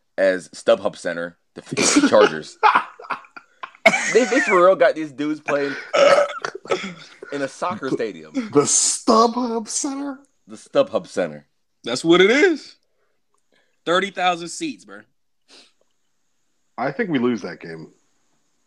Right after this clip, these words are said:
Speaker 3: Um,
Speaker 2: You think so, Cliff? Coming off ten days of rest?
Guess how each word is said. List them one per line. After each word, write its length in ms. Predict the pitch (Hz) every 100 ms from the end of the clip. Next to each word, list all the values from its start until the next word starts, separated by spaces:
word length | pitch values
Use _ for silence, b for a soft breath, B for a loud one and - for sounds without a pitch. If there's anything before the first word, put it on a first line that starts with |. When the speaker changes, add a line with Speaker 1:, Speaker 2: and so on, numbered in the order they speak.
| _ - -
Speaker 3:
Um, 500 | 85 87 85 82 - _ _ _ _
Speaker 2:
You 100 | -
think 220 | - 170 269
so, 180 | 226
Cliff? 260 | 214 240 -
Coming 200 | 196 190
off 120 | 190
ten 180 | - 214
days 220 | 208 214
of 100 | 202
rest? 420 | 214 269 269 -